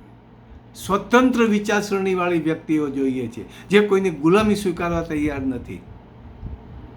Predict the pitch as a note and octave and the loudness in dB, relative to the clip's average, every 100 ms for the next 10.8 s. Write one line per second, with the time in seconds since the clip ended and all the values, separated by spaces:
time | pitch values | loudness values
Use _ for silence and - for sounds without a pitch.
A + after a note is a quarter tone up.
0 | - - - - - C3+ E3+ G#3 F#3+ F3 | -14 -8 -6 -6 -6 0 2 2 -2 -2
1 | G3+ - F#3+ - F3 F#3 F3 D#3+ D#3 F3+ | -2 -2 -4 -4 -4 -4 -4 -4 2 2
2 | F3 F3 E3 C#3 C3+ - F#2 - - - | 2 0 -2 -2 -6 -6 -12 -16 -20 -20
3 | - - - C#3 D3+ D#3 D#3 D3+ E3 D#3 | -20 -20 -18 -2 0 2 -2 -4 -4 -4
4 | D#3 - - - E3+ F3+ F#3 F3 D3+ D3+ | -4 -16 -14 0 2 2 0 0 0 -2
5 | E3 D#3 C#3 C3 C3+ D3+ - D#3 B2+ A#2 | -2 -4 0 2 2 -2 -4 -2 -2 -2
6 | A#2+ F2+ - - - - - - C3 D#3 | -6 -12 -14 -20 -20 -20 -20 -16 -8 -2
7 | E3 C3 C3 C3 F#3 F#3+ D#3 C#3+ C3 B2 | 2 2 0 -2 0 2 2 -4 -4 -6
8 | C3+ F3 D3 C3 D3+ E3+ E3 D3 C3 C3 | -4 -2 -2 -2 -4 -4 -4 -4 -4 -2
9 | C#3 C#3+ D#3+ - - F#3+ F#3+ A3 A#3+ A#3 | -4 -4 -8 -10 -4 2 4 4 4 2
10 | B3 A#3+ B3 A#3+ A3+ G#3+ E3+ - | 0 2 2 2 0 -4 -6 -8